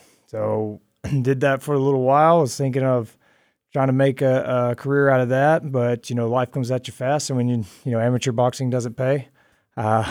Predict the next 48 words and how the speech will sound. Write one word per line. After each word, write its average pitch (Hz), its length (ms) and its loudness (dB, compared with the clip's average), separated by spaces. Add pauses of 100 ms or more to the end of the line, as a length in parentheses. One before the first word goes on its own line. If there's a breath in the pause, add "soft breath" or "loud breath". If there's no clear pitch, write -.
<laughs> - 0 -
um, 127 300 4
and 117 100 -4
so 123 100 0
when 117 80 0
you 117 60 0
got 117 160 2
bills 127 240 0
to 113 60 -14
pay, 131 160 0
you 120 60 0
kinda 123 180 0
have 120 120 -2
to 123 60 -10
decide 123 340 -6
something. 139 220 -8
So 123 160 -4
I 113 60 -2
decided 120 380 -6
to 123 360 -4 (580 soft breath)
join 135 200 4
the 123 80 4
Navy. 170 360 4 (240)
And 117 460 0 (180)
the 127 440 0
huge 151 520 -2
reason 143 560 -2 (140)
behind 170 420 2
that 123 160 2
choice 131 380 -2
was 127 160 -2
because 131 380 0
I 117 220 0
always 143 320 0
dreamed 143 320 -2
of 139 100 -8
coming 131 280 0
to 127 220 2
Auburn 127 220 2
University. 135 600 0 (480 soft breath)
And 110 800 -4
when 127 140 -8
Uncle 120 220 -6
Sam 131 260 -2
tells 127 240 -2
you 123 80 2
he'll 123 140 0
pay 131 560 4